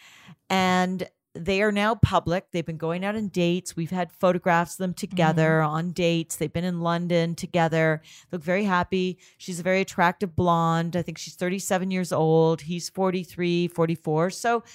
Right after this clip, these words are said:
Speaker 1: you know, it's age appropriate. But there are cl-, there are claims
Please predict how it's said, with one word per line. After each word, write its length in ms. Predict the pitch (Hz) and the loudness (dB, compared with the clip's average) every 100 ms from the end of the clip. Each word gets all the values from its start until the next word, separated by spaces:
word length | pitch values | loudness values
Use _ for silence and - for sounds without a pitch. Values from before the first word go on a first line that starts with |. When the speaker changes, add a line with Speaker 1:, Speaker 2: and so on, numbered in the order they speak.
| - | -8
Speaker 1:
you 80 | 240 | -4
know, 80 | 226 | -2
it's 120 | 226 - | -4 -4
age 220 | 214 269 | -4 -4
appropriate. 600 | - 226 277 196 151 - - _ _ _ | -6 -2 -2 -2 -4 -4 -18 _ _ _
But 480 | 285 415 269 147 - _ _ _ - - - - - | 2 4 4 4 2 _ _ _ -20 -20 -20 -14 -2
there 380 | 208 208 208 - | 0 2 2 2
are 520 | 185 180 180 180 - _ - | 4 4 4 2 -2 _ -20
cl-, 280 | - 208 - | -14 -14 -8
there 420 | 185 208 196 - | 0 4 4 4
are 420 | 175 175 175 175 - _ | 2 2 2 2 -4 _
claims 880 | - - 269 254 156 156 202 262 - | -10 0 2 2 0 -4 -6 -10 -12